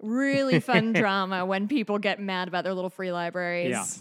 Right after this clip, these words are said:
Speaker 2: I will say, the story I wanna tell you here is relatively low stakes, but it, it's frustrating, and that's why I wanna bring
Speaker 1: It's
Speaker 2: it
Speaker 1: best
Speaker 2: up.
Speaker 1: kinda gossip.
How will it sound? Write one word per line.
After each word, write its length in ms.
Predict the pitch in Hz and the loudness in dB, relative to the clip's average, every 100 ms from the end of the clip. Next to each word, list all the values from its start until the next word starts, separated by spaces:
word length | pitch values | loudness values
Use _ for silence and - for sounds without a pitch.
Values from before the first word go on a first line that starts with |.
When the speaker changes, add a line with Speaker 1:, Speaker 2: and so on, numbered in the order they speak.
| - | 4
Speaker 2:
I 80 | 190 | 6
will 160 | 240 | 6
say, 220 | 208 202 135 | 4 4 2
the 120 | 139 | 2
story 260 | - 185 | 4 6
I 40 | 165 | 6
wanna 180 | 151 131 | 4 2
tell 220 | 151 135 | 2 4
you 140 | 131 | 4
here 280 | 127 117 117 | 4 2 2
is 320 | 139 131 120 - | 0 -2 -2 -6
relatively 640 | - 156 135 156 120 120 113 | 2 2 2 -2 -2 -4 -4
low 280 | 135 135 123 | 0 2 2
stakes, 500 | - - 123 107 - | -2 -2 -2 -2 -8
but 180 | - 151 | -4 0
it, 140 | 165 | 0
it's 220 | 180 170 - | 0 -4 0
frustrating, 640 | 165 - - 127 117 117 | 0 0 0 0 0 -2
and 100 | 113 | -4
that's 160 | 117 120 | -6 -4
why 120 | 120 | -2
I 20 | |
wanna 180 | 117 113 | -2 -2
bring 200 | 120 117 | -4 -2
Speaker 1:
It's 60 | |
Speaker 2:
it 20 | 127 | 0
Speaker 1:
best 100 | 160 | 2
Speaker 2:
up. 40 | |
Speaker 1:
kinda 140 | 247 | 2
gossip. 280 | 247 - 170 | -2 -4 -10